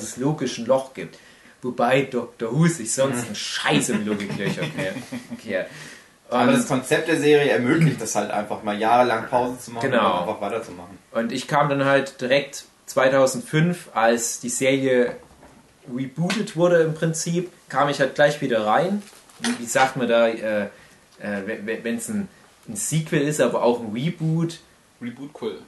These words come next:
Speaker 1: Reboot, Reboot-Quell. Reboot-Quell. Ähm, da war ich direkt von Anfang an dabei, weil ich das halt noch kannte. Man musste mir das nicht erklären. Das hatte halt diesen ganz fürchterlichen Sendeplatz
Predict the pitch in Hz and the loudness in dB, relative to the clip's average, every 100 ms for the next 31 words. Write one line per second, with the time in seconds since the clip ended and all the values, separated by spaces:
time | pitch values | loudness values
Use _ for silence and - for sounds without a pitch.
0 | _ _ 170 117 113 135 156 - 139 135 | _ _ -12 -12 -8 -8 -10 -14 -12 -10
1 | 139 165 196 - 120 98 87 80 - _ | -6 -6 -6 -2 0 0 -4 -8 -10 _
2 | _ _ - 156 160 208 247 - - 120 | _ _ -4 -2 2 2 2 0 -4 0
3 | 101 92 90 - - _ _ 113 117 113 | 2 0 -4 -14 -20 _ _ -2 0 0
4 | 110 113 113 123 139 - 131 143 - 143 | 0 -6 -4 0 2 2 2 2 2 0
5 | 147 160 143 127 139 147 143 120 131 131 | 2 4 4 4 4 6 6 4 -2 -4
6 | 123 113 - 165 202 202 139 139 165 156 | -4 -4 0 4 4 4 2 2 0 0
7 | 143 123 139 143 - - 160 180 127 151 | 0 0 -2 -2 -4 2 4 4 2 2
8 | 151 147 139 139 131 123 156 196 - - | 4 4 2 -6 -6 0 2 2 -2 0
9 | 170 190 170 151 - - 147 185 175 160 | 0 0 -2 -4 -4 0 2 2 0 2
10 | 156 - | 2 0